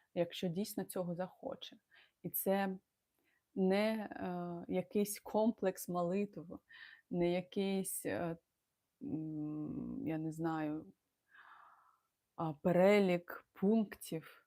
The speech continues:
якому пови-, якому повинен ти відповідати. Ні.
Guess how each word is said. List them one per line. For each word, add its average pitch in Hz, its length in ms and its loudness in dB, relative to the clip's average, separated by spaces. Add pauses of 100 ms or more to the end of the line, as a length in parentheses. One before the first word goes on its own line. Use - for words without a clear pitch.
(140)
якому 170 540 0
пови-, 165 500 -2
якому 170 800 0
повинен 165 680 0 (500)
ти 170 460 2 (420)
відповідати. 175 760 -2
Ні. 165 580 0